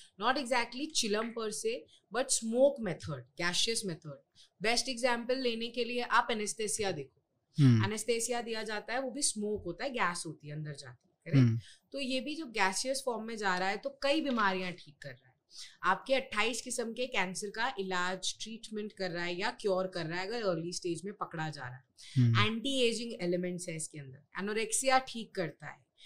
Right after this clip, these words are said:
Speaker 1: पीसीओडी, पीसीओएस जो आज की साठ से अस्सी प्रतिशत महिलाएं भारत हो चाहे विदेश हो, सिटीज की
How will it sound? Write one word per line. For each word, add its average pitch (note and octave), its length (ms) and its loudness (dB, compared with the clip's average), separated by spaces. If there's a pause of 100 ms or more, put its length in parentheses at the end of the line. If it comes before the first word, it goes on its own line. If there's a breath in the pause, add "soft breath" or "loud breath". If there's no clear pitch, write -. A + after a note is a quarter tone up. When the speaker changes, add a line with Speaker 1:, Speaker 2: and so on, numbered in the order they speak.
(260 soft breath)
Speaker 1:
पीसीओडी, C4 760 2
पीसीओएस B3 800 0
जो A#3+ 100 0
आज G#3+ 240 4
की B3+ 140 -8
साठ G#3+ 420 6
से - 140 -2
अस्सी A#3 340 -4
प्रतिशत A3 480 -4
महिलाएं F#3+ 420 -2
भारत F3 460 0
हो G3+ 80 -6
चाहे G#3 180 -6
विदेश F3+ 440 -2
हो, F#3 80 -6
सिटीज F#3+ 440 -6
की A#3 240 -14